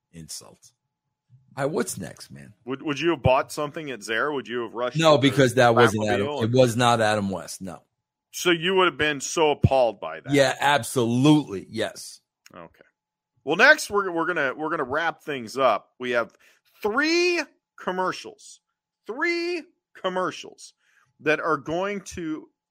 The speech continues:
Speaker 2: promote the Batman television series.
Speaker 1: Oh, great.
Speaker 2: One is from the nineteen sixties. One is, I wanna say, from the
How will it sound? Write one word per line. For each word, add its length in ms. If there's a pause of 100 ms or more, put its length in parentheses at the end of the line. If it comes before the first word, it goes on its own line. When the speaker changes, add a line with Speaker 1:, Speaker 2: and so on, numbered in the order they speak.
(600)
Speaker 2:
promote 920 (560)
the 100
Batman 640
television 640
series. 540 (300)
Speaker 1:
Oh, 140
great. 400 (360)
Speaker 2:
One 400
is 240
from 440
the 360 (280)
nineteen 500
sixties. 580 (1160)
One 360
is, 440
I 100
wanna 300
say, 320
from 600
the 380